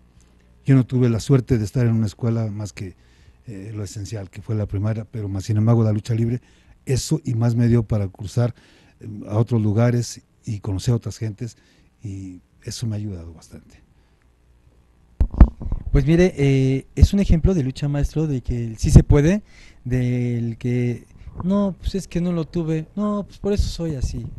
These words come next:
Speaker 2: No, cuando se quiere, se puede. Y aquí tenemos un claro ejemplo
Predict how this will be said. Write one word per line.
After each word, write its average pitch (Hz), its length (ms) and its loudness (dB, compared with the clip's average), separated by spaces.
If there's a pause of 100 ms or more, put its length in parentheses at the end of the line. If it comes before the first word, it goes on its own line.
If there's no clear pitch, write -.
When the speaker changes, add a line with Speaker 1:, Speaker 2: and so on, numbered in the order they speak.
(180)
Speaker 2:
No, 104 220 -10 (240)
cuando 110 320 -8
se - 140 -2
quiere, 143 420 2 (400)
se - 220 -2
puede. 110 400 -2 (120)
Y 127 60 -6
aquí 123 180 -10
tenemos 143 460 -4
un 143 220 -6
claro 127 280 -4
ejemplo 123 480 -6